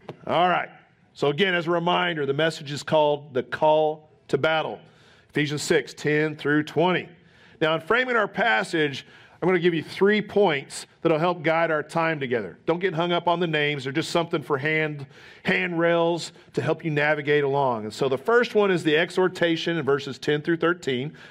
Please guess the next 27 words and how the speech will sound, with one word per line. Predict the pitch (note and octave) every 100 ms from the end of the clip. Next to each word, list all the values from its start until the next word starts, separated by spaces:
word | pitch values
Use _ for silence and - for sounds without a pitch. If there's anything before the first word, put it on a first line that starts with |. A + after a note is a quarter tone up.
| -
we'll | F3+
talk | F3+ D#3+ C#3+
about. | B2 B2 C#3 - - - -
And | D#3
then | G3
we'll | G#3+
examine | F#3 D#3+ F#3 F#3+ F3+
the | D#3+
equipment | D#3+ - G#3+ G#3 D3+
in | C#3
verses | D3+ D3+ D3
fourteen | - E3 D#3+ E3 D3
through | C3
seventeen. | - A3+ F#3+ C3+ C3 B2+ C3+ - - -
And | D#3
in | E3+
closing, | F#3+ G#3 G3+ F#3+ F3+
we'll | F3
look | F3+ F3+
at | -
the | D#3+
entreaty | C#3+ - G#3 F3+ C#3
in | A#2+
verses | C#3 C#3 C3
eighteen | E3+ D3 D3 D3 C#3
through | C3+
twenty. | B2+ C3+ F2